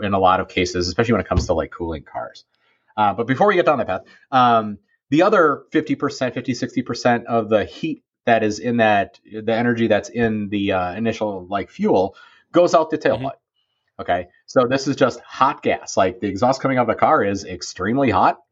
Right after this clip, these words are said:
Speaker 1: and it's actually at higher pressure. Otherwise, it wouldn't flow out the exhaust pipe. So this is why turbos are a unique thing. In effect, what a turbocharger is doing is capturing some of the energy that would normally be lost in the exhaust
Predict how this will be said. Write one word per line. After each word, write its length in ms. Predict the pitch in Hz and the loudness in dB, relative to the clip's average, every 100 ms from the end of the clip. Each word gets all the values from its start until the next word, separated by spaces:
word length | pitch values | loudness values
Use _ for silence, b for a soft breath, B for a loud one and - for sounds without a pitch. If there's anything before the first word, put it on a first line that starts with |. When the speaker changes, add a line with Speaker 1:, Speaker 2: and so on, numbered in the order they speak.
| 101 - | -20 -6
Speaker 1:
and 340 | 110 101 98 | 0 2 0
it's 100 | 98 | 0
actually 340 | - - 101 92 | -2 -2 -2 0
at 140 | 92 | 0
higher 220 | - 92 | 0 -2
pressure. 340 | - 80 - 110 | 0 -2 0 0
Otherwise, 360 | 90 87 90 | 0 -2 -4
it 60 | 92 | -6
wouldn't 240 | 90 98 | -8 -12
flow 360 | - - 95 92 | -14 -4 -2 0
out 160 | 92 - | -2 -4
the 80 | |
exhaust 380 | 113 110 92 - | -8 -8 -14 -14
pipe. 180 | - - _ _ b b b b | -20 -20 _ _ b b b b
So 140 | 139 | 2
this 180 | 151 180 | 2 2
is 100 | 165 | 2
why 300 | 143 127 123 | 4 4 2
turbos 540 | - - - 107 120 | 0 -2 2 2 4
are 340 | 110 107 110 117 | 4 4 2 0
a 100 | 113 | -2
unique 360 | 110 107 107 - | -2 -2 -6 -4
thing. 240 | 196 - | -6 -6
In 140 | - 120 | -6 -4
effect, 360 | - 180 170 | 0 2 2
what 100 | 240 | 0
a 40 | 107 | 0
turbocharger 640 | - 226 202 107 101 95 | 2 0 2 0 -2 -2
is 120 | 87 - | -4 -8
doing 380 | 78 71 82 - b b b | -14 -16 -20 -20 b b b
is 340 | 120 110 101 - | 2 2 0 -10
capturing 600 | - - 156 - 190 165 | -8 -2 -2 -2 0 0
some 340 | 127 - - 170 | -2 -4 0 0
of 80 | 156 | 0
the 120 | 143 | 0
energy 340 | 143 135 123 | 0 0 0
that 120 | 104 | 2
would 140 | 101 95 | 0 0
normally 420 | 104 117 120 113 | -2 0 0 -2
be 140 | 104 | -4
lost 500 | 98 101 151 202 - | -6 0 0 0 -2
in 80 | 92 | -10
the 120 | 87 | -10
exhaust 560 | 80 82 60 53 - - | -12 -14 -16 -16 -20 -20